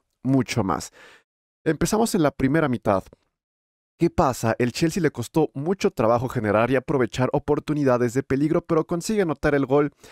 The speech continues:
eh, que nos daría la, eh, que nos pondría en ventaja en la primera mitad. A partir de ese gol que le costó bastante trabajo al equipo anotarlo, el Brentford se empieza a, a preocupar un poco más, empieza a sentir más presión,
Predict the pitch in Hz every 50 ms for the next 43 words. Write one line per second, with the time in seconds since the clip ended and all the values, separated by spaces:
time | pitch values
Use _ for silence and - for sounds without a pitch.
0 | - - _ _ _ 113 127 123 - - 135 131 120 - 123 127 139 147 143 131
1 | 113 - _ - - 113 110 107 104 104 - - 120 120 - - 139 139 143 143
2 | 165 180 - - 151 151 139 131 123 117 - - 160 139 - 139 139 143 139 139
3 | - _ _ _ 127 123 120 120 120 - _ 135 123 123 131 156 156 147 143 143
4 | - - _ _ _ _ 120 123 117 - _ 113 98 78 - - - - - -
5 | - - 127 - - 131 127 - - 190 170 165 143 165 160 - - 160 151 170
6 | 165 143 - - 123 113 110 - 110 104 - - 143 135 123 113 - - 131 139
7 | 131 - 123 110 - - 110 110 135 143 123 - 113 101 104 - - 135 123 -
8 | - 107 104 - 110 107 104 101 - _ 160 147 135 131 143 156 156 - - -
9 | - - - - _ 160 180 156 180 185 175 165 - 196 190 - - 180 147 -
10 | 156 151 139 - 165 160 - - 127 127 123 120 117 - 120 120 - - 117 -
11 | - 117 - - 123 120 117 - 107 107 - - 98 117 135 139 143 139 131 -
12 | - 117 113 - 120 117 123 120 - 113 107 - - 123 117 113 110 110 110 -
13 | _ 101 101 - - 131 135 139